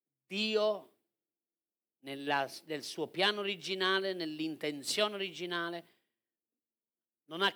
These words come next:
creato persone perché fossero più ricche. Non ha creato persone perché fossero più belle. Dio ha creato uomini e donne per poter avere comunione con loro.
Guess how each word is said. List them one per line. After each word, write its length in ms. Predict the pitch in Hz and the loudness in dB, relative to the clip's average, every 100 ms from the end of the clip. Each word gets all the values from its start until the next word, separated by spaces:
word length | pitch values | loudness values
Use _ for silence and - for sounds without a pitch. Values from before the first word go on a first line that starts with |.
| - | 0
creato 640 | - 208 196 214 - 170 | 4 6 8 8 4 0
persone 680 | 170 - - - 180 175 165 | 2 2 0 -2 0 0 -4
perché 460 | - - 156 - 170 | -6 -14 -12 -8 -6
fossero 440 | 180 - 185 160 | -6 -6 -4 -4
più 180 | - 165 | -2 -4
ricche. 800 | 147 151 - _ 123 117 110 _ _ _ _ _ _ _ _ _ _ _ _ _ _ _ | -2 -4 -4 _ -12 -12 -16 _ _ _ _ _ _ _ _ _ _ _ _ _ _ _
Non 180 | - 185 | -2 4
ha 80 | 202 - | 4 4
creato 600 | 208 214 214 208 - 180 | 6 8 8 6 4 2
persone 560 | 180 156 - 196 175 | 2 2 0 0 0
perché 260 | 175 160 165 | 0 -2 0
fossero 380 | 190 - 190 170 | 0 0 0 0
più 200 | - 151 | -2 -2
belle. 840 | 143 160 135 131 127 120 123 - _ _ _ _ _ _ _ _ _ _ _ _ _ _ _ | 2 2 2 -4 -10 -10 -14 -20 _ _ _ _ _ _ _ _ _ _ _ _ _ _ _
Dio 200 | - 196 | -2 2
ha 200 | 190 - - | 4 2 -4
creato 840 | 202 196 180 202 208 - 196 180 | 2 6 8 8 6 2 2 4
uomini 460 | 190 214 208 202 | 4 4 2 0
e 120 | 190 156 | 0 0
donne 720 | 147 220 185 165 151 123 _ _ _ _ _ _ | 2 4 2 0 -4 -4 _ _ _ _ _ _
per 220 | 147 - | -10 -6
poter 300 | 151 143 151 | -8 -6 -4
avere 280 | 139 139 135 | -2 -2 -4
comunione 560 | 139 135 131 131 127 120 | -6 -10 -10 -10 -10 -10
con 220 | 117 107 | -12 -12
loro. 400 | 107 95 - | -12 -14 -20